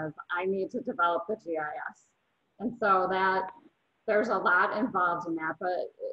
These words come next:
in a nutshell, it's creating a database. So I need,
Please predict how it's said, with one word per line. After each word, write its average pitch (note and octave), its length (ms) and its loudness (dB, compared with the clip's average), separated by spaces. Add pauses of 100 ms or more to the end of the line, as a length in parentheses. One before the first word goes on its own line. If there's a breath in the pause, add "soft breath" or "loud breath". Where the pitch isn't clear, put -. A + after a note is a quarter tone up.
(180)
in G3 160 -2
a F#3 60 -2
nutshell, F3+ 680 0
it's - 140 -8 (560)
creating F#3+ 840 0 (160)
a F#3 60 -2
database. D3+ 640 -2 (140)
So E3 140 -2
I E3 200 0
need, F3+ 180 0